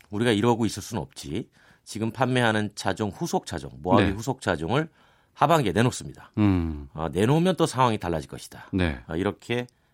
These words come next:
Speaker 1: 어, 와신상담하는 중이고요.
Speaker 2: 음.
Speaker 1: 그 내부적으로는 가장 제품력이 뛰어나다 이렇게 자신하고 있는 거죠.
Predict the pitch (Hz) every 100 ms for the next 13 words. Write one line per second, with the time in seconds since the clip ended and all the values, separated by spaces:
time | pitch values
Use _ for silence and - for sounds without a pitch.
0 | _ - - 90 95 - - 76 110 160
1 | 175 135 120 101 87 92 82 - 76 -
2 | 60 - _ - 92 78 76 71 104 123
3 | 131 127 123 101 104 101 82 95 85 78
4 | 113 110 73 76 - - - 80 67 62
5 | - -